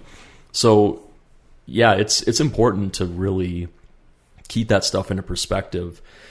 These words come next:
and really know, like, why you're doing what you're doing and what you wanna say. And some people go, like, "Hey, you know what? I, I drill too much, so I wanna feel music. So this is my objective in, in my session right now, is to feel music and, you know,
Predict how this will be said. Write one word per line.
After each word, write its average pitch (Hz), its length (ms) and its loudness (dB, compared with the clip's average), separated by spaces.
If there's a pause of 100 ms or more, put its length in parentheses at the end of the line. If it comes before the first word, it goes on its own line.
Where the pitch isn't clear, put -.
(300)
and 92 580 -2 (220)
really 127 220 2
know, 98 160 2
like, 95 180 -4
why 90 280 -6
you're 90 140 -4
doing 92 320 -6
what 85 120 -8
you're 82 100 -8
doing 87 500 -8 (160)
and 95 120 -4
what 92 120 -2
you 87 80 -8
wanna 87 200 -8
say. 85 380 -2
And 80 140 -10
some 92 160 -2
people 90 200 -4
go, 90 100 -6
like, 87 200 -6
"Hey, 107 160 -2
you 85 120 -6
know 85 120 -8
what? 92 220 -4
I, 87 340 -6 (280)
I 95 80 -2
drill 92 260 -6
too 110 200 -4
much, 120 380 -6
so - 180 -2
I 92 40 0
wanna 92 180 -4
feel 95 260 -4
music. 85 500 -10 (120)
So - 140 -4
this 87 220 -4
is 90 60 -8
my 87 160 -6
objective 85 480 -6
in, 82 260 -12
in 92 80 -8
my 87 140 -8
session - 420 -6
right 78 160 -10
now, - 240 -14
is - 140 -6
to 80 240 -8 (360)
feel 101 300 0
music - 580 -8
and, 87 380 -10 (540)
you 92 80 -6
know, 85 200 -8